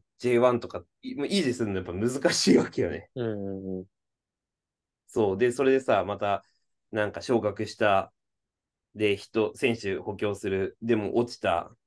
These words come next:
Speaker 1: なんだりかんだりみたいなのが難しいから、まあ、地方のクラブはやっぱそういうの難しい。
Speaker 2: うん。ああ、まあ、そうだよね。
Speaker 1: まあ、もち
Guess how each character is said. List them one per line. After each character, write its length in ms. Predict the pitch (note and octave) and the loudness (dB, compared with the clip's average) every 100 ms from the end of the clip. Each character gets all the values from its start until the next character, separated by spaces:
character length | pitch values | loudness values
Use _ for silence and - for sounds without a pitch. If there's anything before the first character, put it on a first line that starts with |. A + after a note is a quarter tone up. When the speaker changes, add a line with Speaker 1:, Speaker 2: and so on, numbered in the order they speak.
| _ | _
Speaker 1:
な 120 | G2+ G2+ | -4 -2
ん 60 | |
だ 80 | G2 | -2
り 80 | G2 | -2
か 120 | A#2 | -2
ん 40 | |
だ 100 | G#2 | -2
り 80 | - | -4
み 80 | B2+ | -4
た 100 | B2+ | -4
い 40 | |
な 140 | C#3+ A2 | -2 -2
の 0 | |
が 100 | F#2+ | 0
難 380 | G2 A#2 C3 C#3+ | -2 0 0 0
し 180 | D3+ | -2
い 60 | B2 | -4
か 80 | - | -6
ら、 280 | F#2+ F2 - | -8 -10 -6
ま 100 | G#2+ | -6
あ、 20 | |
地 200 | - C3+ | -4 0
方 220 | G#2 F#3+ | 8 8
の 120 | G#2+ | 8
ク 100 | - | 4
ラ 80 | G#2 | 0
ブ 60 | E2 | 0
は 60 | |
や 40 | D#2+ | -6
っ 20 | |
ぱ 120 | D#2+ | -8
そ 180 | D#2+ G#2 | -2 -2
う 20 | |
い 40 | G2+ - - | -2 -10 -12
う 40 | |
の 80 | F2 | -10
難 220 | E2+ D#2+ | -8 -10
し 140 | E2 - | -10 -18
い。 80 | - _ _ _ - | -20 _ _ _ -6
Speaker 2:
う 60 | |
ん。 40 | G#2 | -4
あ 20 | |
あ、 300 | F#2+ F2+ F2+ | -4 -8 -14
ま 140 | F#2+ F#2 | -14 -14
あ、 20 | |
そ 320 | - C3+ A#2 | 0 4 6
う 40 | G2 | 4
だ 60 | |
よ 100 | E2 | -2
ね。 200 | E2+ - | -8 -4
Speaker 1:
ま 100 | A#2+ | 4
あ、 40 | A#2+ | 6
も 200 | B2 | 6
ち 40 | D3 | 4